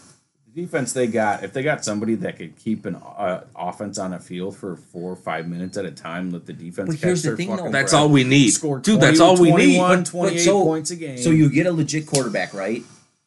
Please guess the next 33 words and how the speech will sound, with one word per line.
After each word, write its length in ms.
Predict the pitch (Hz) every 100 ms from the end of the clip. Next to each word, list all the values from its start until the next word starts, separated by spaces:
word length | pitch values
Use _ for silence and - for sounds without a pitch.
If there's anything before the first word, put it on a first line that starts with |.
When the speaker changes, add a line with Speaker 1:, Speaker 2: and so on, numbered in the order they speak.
| _ _ _ _
Speaker 2:
You 140 | 113 113
don't 280 | 135 147
need 180 | 135 135
to 80 | 117
change 480 | - 127 123 110 -
too 180 | - 143
much 240 | 147 143
of 140 | 117
that 160 | 110 98
offense. 460 | 92 90 95 90 -
The 100 | 92
offense 300 | 104 117 104
is 80 | 101
gonna 140 | 139
Speaker 3:
The, 40 |
Speaker 2:
be 80 | 151
there. 140 | 104 101
You 80 |
have 180 | 120 123
Speaker 3:
the 160 | - 160
Speaker 2:
Kmet. 120 | 123
Speaker 3:
line. 320 | 131 110 95 - _ _ _ _
The 80 | 127
Speaker 2:
Well, 80 | 156
Speaker 3:
line 260 | 156 185 208
is, 160 | 160
Speaker 2:
right. 220 | 135 135 135
Speaker 3:
like, 100 | 135
really 260 | 156 151
the 160 | 143 139
only 460 | 127 151 156 165 147 -
truly 600 | - 190 208 220 208 160 - - _ _ _ _ -
quarterback, 580 | 156 185 190 196 196